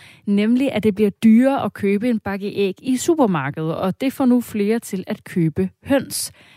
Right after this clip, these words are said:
Det fortæller flere forhandlere af fjerkræ-, fjerkræ, som, øh, Radio fire har talt med.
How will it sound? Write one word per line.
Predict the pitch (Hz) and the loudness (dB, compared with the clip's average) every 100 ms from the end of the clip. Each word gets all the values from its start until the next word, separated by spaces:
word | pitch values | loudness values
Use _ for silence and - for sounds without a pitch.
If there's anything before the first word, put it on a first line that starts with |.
| - | -4
Det | 202 | -4
fortæller | 196 226 190 | -2 -2 -2
flere | 185 196 196 | -4 -4 -4
forhandlere | 202 185 160 190 196 190 180 | -4 -4 -4 -4 -4 -4 -6
af | |
fjerkræ-, | 175 - 185 190 - 196 175 _ | -8 -4 -4 -4 -6 -8 -8 _
fjerkræ, | - 247 269 - - 220 | -2 0 0 -8 -8 -8
som, | - - 185 170 | -8 -6 -4 -4
øh, | 156 | -4
Radio | 165 160 | -4 -4
fire | 156 - 190 214 | -6 -4 -2 0
har | 185 | -2
talt | - 185 165 | -4 -6 -4
med. | 160 151 | -4 -2